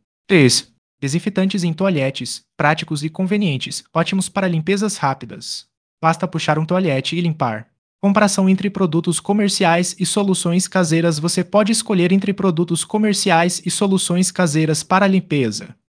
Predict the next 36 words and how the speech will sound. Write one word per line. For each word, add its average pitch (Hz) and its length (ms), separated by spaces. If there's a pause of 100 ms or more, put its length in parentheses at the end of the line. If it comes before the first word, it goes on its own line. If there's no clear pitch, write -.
(140)
Aqui 113 260
está 113 200
uma 202 160
tabela 165 440
que 156 160
compara 151 360
os 156 140
dois. 117 400 (220)
Característica: 147 720
produtos 185 500
comerciais, 185 680
soluções 190 540
caseiras, 143 540
custos 185 400
geralmente 175 460
mais 151 280
caros, 156 380
mais 139 260
econômicos, 160 600
eficácia 156 580
alta, 113 420 (280)
mas 160 160
varia 160 280
por 170 140
marca, 131 420
pode 196 300
ser 175 280
tão 180 160
eficaz 190 420
quanto 180 240
ingredientes 175 640
químicos 160 520
e 175 80
sintéticos 170 720
naturais. 170 500
Vinagre, 139 560